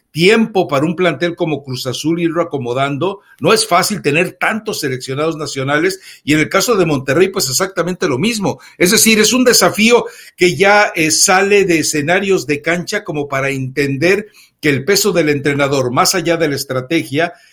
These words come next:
eh, es una situación fundamentalmente anímica para poder manejarlos.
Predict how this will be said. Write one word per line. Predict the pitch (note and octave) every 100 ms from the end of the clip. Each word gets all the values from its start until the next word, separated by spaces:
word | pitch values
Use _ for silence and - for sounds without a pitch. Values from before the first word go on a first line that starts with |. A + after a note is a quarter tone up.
| _
eh, | - A#2+ B2 C#3+
es | C#3+ F#3
una | F#3
situación | - C#3+ C3 - F3 F3+ -
fundamentalmente | D#3 C#3+ C#3 C3+ B2+ C3 B2+ C3 F#3+ D#3+ E3 E3+ F3+ D#3 A2
anímica | A#2 C#3+ D#3 E3 G#3+ G#3 - _
para | - B2 B2
poder | B2+ D3
manejarlos. | D3 C3+ A2 B2+ B2 G#2